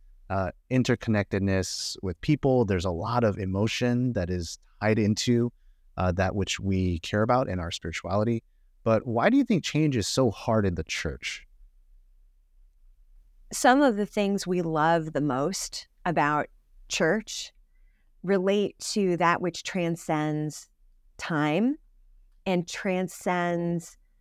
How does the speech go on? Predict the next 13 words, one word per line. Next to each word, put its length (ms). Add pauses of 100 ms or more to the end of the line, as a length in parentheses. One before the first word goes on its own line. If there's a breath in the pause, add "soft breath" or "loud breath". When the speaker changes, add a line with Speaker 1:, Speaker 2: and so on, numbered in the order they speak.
(340)
Speaker 2:
change. 640 (1200)
God 500
is 380
immutable. 720 (760)
Jesus's 720
love 380
for 220
us 560 (400)
cannot 680 (300)
be 560 (920)
interrupted, 680
canceled, 800 (360)
diminished. 760